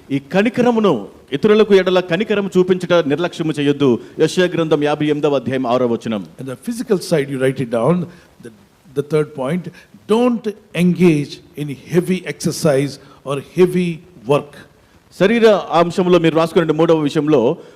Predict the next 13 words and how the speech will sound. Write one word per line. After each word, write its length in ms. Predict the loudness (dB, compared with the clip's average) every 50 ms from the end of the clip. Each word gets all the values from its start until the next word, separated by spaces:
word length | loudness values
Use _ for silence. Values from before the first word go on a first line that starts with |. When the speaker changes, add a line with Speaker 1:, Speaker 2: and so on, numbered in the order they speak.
| -8 -2 0
Speaker 1:
మరి 260 | 2 2 2 2 0
తీవ్రమైన, 580 | 2 4 4 4 6 6 4 4 2 2 0
ఎక్కువ, 580 | 2 2 2 0 0 0 0 2 4 4 2 2 -2
అతిగా 320 | -4 -2 -2 0 0 0
వ్యాయామం 480 | 0 2 0 2 2 2 2 2 0 -2 -2 0
చేయడం 200 | 0 0 0 -2
కానీ, 320 | -2 -4 -4 -4 -6 -8 -12 -20 _ _ -2
లేక 260 | -2 0 2 2 0
బలమైనటువంటి 840 | 0 0 0 -2 0 0 2 2 2 2 2 0 0 0 0 0 0
పనులు 320 | 0 0 0 2 2 2 2
చే-, 180 | 0 -2 -2
బరువైన 360 | -2 0 2 4 4 4 2 2
పనులు 340 | 0 0 0 2 2 2